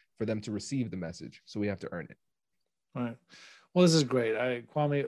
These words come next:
Speaker 2: I really, really appreciate you coming on and sharing this. I think it's extremely useful. I think the whole case study, like, improv that we did was great and it was very helpful and I think makes it very concrete for people,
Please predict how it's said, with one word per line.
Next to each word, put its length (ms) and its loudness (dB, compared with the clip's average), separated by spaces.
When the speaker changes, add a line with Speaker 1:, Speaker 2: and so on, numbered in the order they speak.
Speaker 2:
I 120 -4
really, 380 10
really 240 12
appreciate 460 6
you 80 -2
coming 300 0
on 260 2
and 100 -6
sharing 280 4
this. 200 2
I 60 -2
think 120 -4
it's 100 -8
extremely 420 6
useful. 480 8
I 100 10
think 140 4
the 80 2
whole 160 4
case 240 8
study, 400 12
like, 380 8
improv 580 8
that 120 8
we 120 10
did 460 10
was 200 4
great 360 6
and 120 -2
it 40 -4
was 200 0
very 240 4
helpful 540 0
and 100 0
I 80 -6
think 200 -8
makes 280 -8
it 80 -8
very 200 -4
concrete 640 -6
for 160 -6
people, 560 4